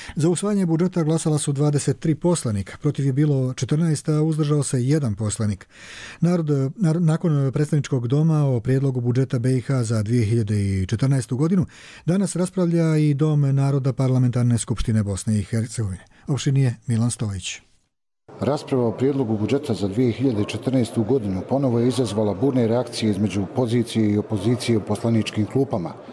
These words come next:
Speaker 2: Za poziciju je važno što je postignuto kompromisno rješenje za sporni amandman H D Z-a. Kompromisno rješenje podrazumijeva pet miliona konvertibilnih maraka za kapitalnu izgradnju u Mostaru, dva miliona sa jedinstvenog računa Uprave za indirektno oporezivanje,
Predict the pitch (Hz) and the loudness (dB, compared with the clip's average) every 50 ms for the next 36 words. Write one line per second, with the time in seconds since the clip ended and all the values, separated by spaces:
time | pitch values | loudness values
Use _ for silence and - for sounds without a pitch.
0 | - - 110 113 135 131 156 175 160 165 151 - 147 147 143 127 139 143 147 139 | -12 -4 -2 -2 0 0 0 0 2 0 0 2 2 2 2 2 2 2 0 0
1 | 131 151 143 113 - - - - 143 135 127 - 143 139 - 143 131 139 135 127 | 2 0 0 0 -2 -4 0 0 0 2 2 0 -2 -2 0 0 0 2 2 2
2 | - 135 120 - 139 139 117 120 120 117 120 110 - - 120 113 104 107 98 - | 0 -2 -2 -2 -2 -2 0 0 0 2 0 0 0 2 2 2 2 2 0 2
3 | - 127 131 131 123 113 95 104 98 - - - 131 127 117 117 113 101 95 95 | 2 2 2 2 2 0 0 0 -2 -2 -2 0 0 2 2 2 2 2 2 2
4 | 104 107 107 110 110 107 101 - - 110 110 107 87 101 101 95 - 110 110 98 | 2 0 0 0 0 0 0 -2 -2 0 0 0 0 0 0 0 0 0 0 0
5 | - - - - - - 147 143 - 143 135 139 120 - - 135 127 123 117 120 | 0 -2 -8 -8 -2 -2 0 0 2 0 0 0 0 0 0 0 2 2 2 2
6 | - - - 131 135 143 143 139 135 131 - 117 107 110 113 104 117 131 131 127 | 0 0 0 2 2 4 2 2 0 0 -2 -2 0 0 0 2 2 2 2 4
7 | 123 120 113 113 - 147 143 101 - - 107 101 101 104 110 113 117 107 90 - | 2 2 0 0 0 0 0 0 0 -2 -2 0 2 2 2 2 2 2 0 0
8 | - 113 110 104 - - - 82 90 87 85 82 76 - 101 107 104 101 90 - | 0 0 2 0 0 -2 -6 -6 -4 -4 -4 -4 -4 -2 0 0 0 0 -2 -4
9 | 98 90 78 90 - - 117 107 - - - 101 90 87 87 85 78 73 92 101 | -6 -6 -6 -6 -4 -4 -4 -4 -4 -4 -4 -2 -2 -2 -4 -6 -4 -2 0 0
10 | 101 95 101 95 92 90 - - - 104 101 95 - - - - - - - 95 | 0 0 0 -2 -2 -4 -4 -4 -2 -2 -2 -2 -4 -6 -14 -18 -16 -10 -4 -2
11 | 131 135 131 131 127 131 135 135 131 117 - 127 127 120 131 135 - - 131 123 | 0 0 2 2 2 2 2 2 0 0 0 0 0 0 0 0 0 -2 -2 0
12 | 113 104 113 117 117 - - 139 139 131 101 98 110 - - 117 104 107 92 101 | 0 0 0 -2 -2 0 0 2 2 2 2 0 -2 -2 0 0 0 0 2 2
13 | 110 110 107 107 101 - - 110 98 - - 107 107 95 95 117 127 120 107 85 | 0 0 2 0 -2 -2 -2 -2 -2 -2 0 -2 -2 0 0 0 2 2 0 -2
14 | 80 | -2